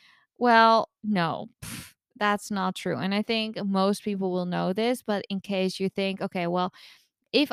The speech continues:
I am recovered," because this is the thing, this is the problem with a lot of people in recovery. They think, and I've, I've, I've mentioned this before,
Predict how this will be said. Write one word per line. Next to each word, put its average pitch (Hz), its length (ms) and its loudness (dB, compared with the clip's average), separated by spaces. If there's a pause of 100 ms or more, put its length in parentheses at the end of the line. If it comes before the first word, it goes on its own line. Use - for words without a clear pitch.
I 240 340 6
am 220 240 2
recovered," 220 560 -2
because 214 360 -2
this 269 200 -2
is 285 120 -4
the 196 120 -6
thing, 185 420 -6
this 220 200 -4
is 226 100 -10
the 202 100 -6
problem 190 340 -2
with 190 160 -4
a 185 60 -4
lot 185 200 -2
of 190 100 -6
people - 260 -6
in 185 160 -4
recovery. 175 640 -6 (880)
They 202 200 4
think, 226 340 4
and 190 120 -2
I've, 185 180 -4 (100)
I've, 196 220 -6 (100)
I've 196 160 -8
mentioned 190 500 -4
this 185 180 -6
before, 190 640 -2